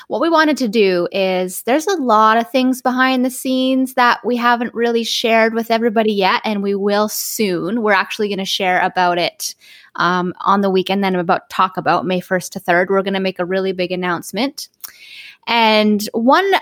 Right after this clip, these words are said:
of the reasons that we wanted to do something that weekend is,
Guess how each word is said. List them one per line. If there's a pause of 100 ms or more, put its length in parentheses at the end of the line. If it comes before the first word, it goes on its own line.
of
the
reasons
that
we
wanted
to
do
something
that
weekend
is,